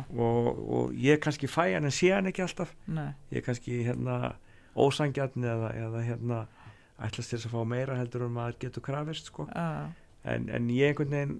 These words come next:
Speaker 1: ef ég ætti að orða þetta þannig að þegar maður er að eyða svona miklu tíma í þetta,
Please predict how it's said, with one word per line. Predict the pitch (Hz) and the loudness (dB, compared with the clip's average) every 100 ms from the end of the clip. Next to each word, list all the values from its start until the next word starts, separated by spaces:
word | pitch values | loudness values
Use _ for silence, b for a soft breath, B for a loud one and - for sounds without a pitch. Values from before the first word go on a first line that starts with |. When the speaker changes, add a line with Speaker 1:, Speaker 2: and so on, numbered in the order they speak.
| - - - - - | -12 -20 -20 -20 -6
Speaker 1:
ef | 127 | 0
ég | 131 | 0
ætti | 127 | 2
að | 131 | 4
orða | 147 156 | 6 4
þetta | 147 135 | 2 2
þannig | 147 143 131 | 2 4 2
að | 120 | 2
þegar | 127 127 | 2 0
maður | 131 127 | -2 0
er | 123 | 2
að | 131 | 2
eyða | 156 | 2
svona | 151 139 | 0 -4
miklu | 139 127 | -4 -6
tíma | - 160 165 | -2 0 0
í | 165 | 0
þetta, | 156 165 | 0 -2